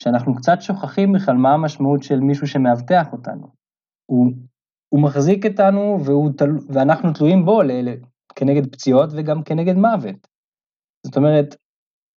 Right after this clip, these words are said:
אתם לא חושבים על זה כל פעם שאתם הולכים לטפס ספורטיבי, אני בטוח, וזה בסדר, כי לא נרצה כל פעם לחשוב שיש סכנה שיקרה לנו משהו. אבל בסוף,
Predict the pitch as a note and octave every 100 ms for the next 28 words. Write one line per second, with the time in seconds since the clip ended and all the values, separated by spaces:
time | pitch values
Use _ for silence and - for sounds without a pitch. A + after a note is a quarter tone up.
0 | _ - C#3+ G3+ B3 C4+ F#3+ D#3 C3+ C3+
1 | C3 B2+ B2 B2+ B2 - B2 B2 - A#2
2 | - B2 B2 A2+ A2+ A#2+ B2 B2 B3 D#3
3 | - - _ _ _ _ C3 A#2+ B2+ -
4 | A3+ F3+ A#2 A#2+ B2 D3+ G3 F#3+ F#3 D#3+
5 | E3 D#3+ D3+ D3 - D3+ C#3 C3+ C#3 C3
6 | B2 A#2+ - B2 A#2+ A#2+ A2+ A2 G2+ -
7 | - - _ _ _ _ _ - A#2 A#2
8 | - G3+ B3 -